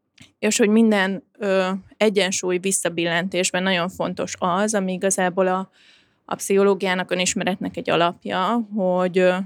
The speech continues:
hogy mondjuk megtaláljuk a történetnek a múltban való gyökerét, és elkezdődik egy veszteségfeldolgozás. Lehet, hogy ez nem is olyan régi történet, de hogy mindig meglátjuk azt, hogy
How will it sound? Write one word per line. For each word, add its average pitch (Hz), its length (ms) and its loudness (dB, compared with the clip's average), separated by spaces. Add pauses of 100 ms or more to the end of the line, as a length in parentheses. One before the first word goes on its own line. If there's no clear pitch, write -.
(220)
hogy 190 100 -2
mondjuk 190 240 -2
megtaláljuk 175 640 0
a 180 160 -6 (600)
történetnek 185 680 -2
a 185 40 -4
múltban 180 460 0
való 170 240 0
gyökerét, 165 640 0 (520)
és 180 140 0
elkezdődik 190 600 -2
egy 175 100 -6
veszteségfeldolgozás. 180 1700 -4 (400)
Lehet, 180 180 0
hogy 175 120 -6
ez 175 80 -4
nem 180 140 -6
is 170 140 -4
olyan 175 220 2
régi 175 260 -2
történet, 208 720 -4
de 208 120 -2
hogy 214 180 -2
mindig 214 220 2
meglátjuk 175 540 -2
azt, 208 320 0
hogy 202 220 0